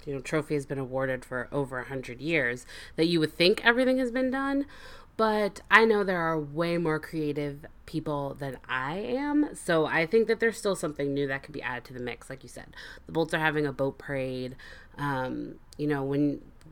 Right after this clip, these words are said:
we've seen so many different people and organizations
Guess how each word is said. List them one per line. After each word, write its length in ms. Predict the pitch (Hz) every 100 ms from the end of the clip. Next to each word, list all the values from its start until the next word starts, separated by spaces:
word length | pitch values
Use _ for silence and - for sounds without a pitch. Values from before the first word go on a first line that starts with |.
| - - - -
we've 260 | 160 208
seen 520 | - 190 175 165 156 -
so 300 | - - 165
many 200 | 160 151
different 280 | 143 143 131
people 460 | 143 131 135 131 127
and 460 | 127 123 120 120 -
organizations 840 | 139 139 139 135 131 131 127 -